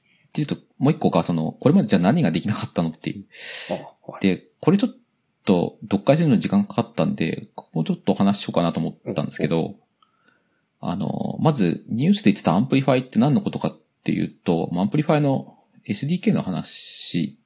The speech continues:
Speaker 1: あ、
Speaker 2: うん。
Speaker 1: エスディーケーって言ったらあれですね。まあ、アンプリファイの、えーっと、例えば、オースとか、その、認証を使うときに、今までだと、えっと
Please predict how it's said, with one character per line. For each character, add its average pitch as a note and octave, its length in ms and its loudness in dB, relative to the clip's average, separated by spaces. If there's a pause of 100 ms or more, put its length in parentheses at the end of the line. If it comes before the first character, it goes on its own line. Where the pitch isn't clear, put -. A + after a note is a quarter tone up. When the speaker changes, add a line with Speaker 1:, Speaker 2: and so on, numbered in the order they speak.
(400)
Speaker 1:
あ、 - 80 -8
Speaker 2:
う G#2 60 -4
ん。 - 20 -4
Speaker 1:
エ G2 60 -6
ス F#2+ 160 -10
デ - 60 -18
ィ - 20 -18
ー - 100 -20
ケ - 140 2
ー - 20 0
っ - 20 -10
て - 100 -8
言 - 60 -10
っ - 20 -20
た F2 100 2
ら - 20 4
あ - 40 2
れ D3 60 -2
で - 40 -6
す - 100 -8
ね。 - 160 -6 (480)
ま A2+ 80 4
あ、 G#2 40 6
ア - 20 6
ン A#2 100 -2
プ D3 80 2
リ D#3+ 80 2
フ D#3 100 -2
ァ F#3 140 2
イ F3 260 -2 (220)
の、 D3 300 2 (480)
え E2 400 -4
ー - 0 - (160)
っ - 20 -8
と、 - 220 0
例 F#3+ 80 4
え D#3 40 2
ば、 C#3+ 320 4
オ G#2 180 4
ー A2 40 2
ス - 160 -2
と G#2 100 0
か、 - 180 -4
そ F#2+ 120 -2
の、 E2 260 -2 (520)
認 G#2+ 200 4
証 A2+ 300 4
を A2+ 60 2
使 A2+ 260 0
う A#2 80 0
と C3+ 120 -2
き G2 120 2
に、 F#2+ 440 2 (240)
今 A#2+ 160 0
ま D3+ 120 2
で B2 80 2
だ F2 120 2
と、 F#2+ 400 0 (760)
え E2+ 100 -4
っ - 100 -8
と - 580 -8